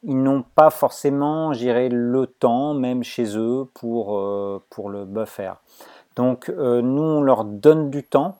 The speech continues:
Donc, euh, chaque développeur chez, chez nous a en gros une semaine par an qu'il peut con-, enfin, qu'il, qu'il peut attribuer, euh, soit des, enfin, des projets à la fois pro, perso, par exemple la publication de plugins.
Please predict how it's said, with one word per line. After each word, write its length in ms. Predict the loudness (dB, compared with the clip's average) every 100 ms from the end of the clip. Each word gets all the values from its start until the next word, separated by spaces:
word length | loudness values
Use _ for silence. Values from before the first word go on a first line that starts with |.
| _
Donc, 260 | -8 -8 -4
euh, 480 | -2 0 0 -2 -4
chaque 420 | -2 4 4 2
développeur 640 | -2 0 -2 0 0 -2
chez, 260 | -2 -2 -2 -2
chez 180 | -4 -4
nous 300 | -2 -2 -2
a 60 |
en 220 | -2 -2 -2
gros 400 | -2 0 -2 -4 _ _ _ _
une 380 | -2 0 0 -2
semaine 680 | -4 -8 0 2 2 -2 -4 -2
par 280 | 4 4 4
an 200 | -2 -4
qu'il 220 | -8 -12
peut 220 | -8 -6 -4
con-, 320 | -4 -4 -6
enfin, 260 | -4 -4 -4
qu'il, 840 | -10 -14 -12 -10 -10 -10 -10 -10 -14 -16
qu'il 200 | -8 -8
peut 240 | -4 -8 -2
attribuer, 840 | -2 -2 -4 -4 0 2 2 0 -8 -20 -20 -20 -12
euh, 360 | -8 -6 -8 -10
soit 360 | -4 6 6
des, 360 | 6 2 2 2 _ _ _ -20
enfin, 360 | -12 -10 -10
des 340 | -4 -2 -2 -4 _
projets 320 | 0 2 4
à 60 | 6
la 120 | 4
fois 400 | 2 0 0 0
pro, 520 | -8 -4 2 2 2 _
perso, 420 | -6 -4 -4 -4 -2
par 120 | 0
exemple 360 | 0 -4 -2
la 60 | -2
publication 600 | -2 -8 -8 -6 -6 -6
de 60 | -10
plugins. 520 | -2 0 0 -4